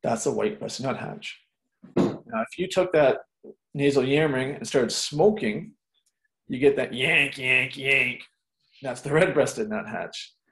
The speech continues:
okay? He smokes a pack a day. That's what he sounds like. So that's, that separates those two from each other.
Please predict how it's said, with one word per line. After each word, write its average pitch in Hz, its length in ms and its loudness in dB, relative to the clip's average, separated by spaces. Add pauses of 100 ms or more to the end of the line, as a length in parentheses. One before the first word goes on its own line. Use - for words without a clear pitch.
(380)
okay? 139 400 -4 (260)
He - 220 -12
smokes 139 260 0
a 139 60 2
pack 139 280 4
a 127 40 0
day. 113 360 2 (100)
That's - 160 -12
what 113 80 0
he 113 60 0
sounds 110 300 -2
like. - 260 -8 (1500)
So 143 140 0
that's, - 300 4
that 214 340 2 (460)
separates 175 500 2
those 160 300 2
two 160 220 -2
from 165 160 -6
each 160 180 -2
other. 165 360 4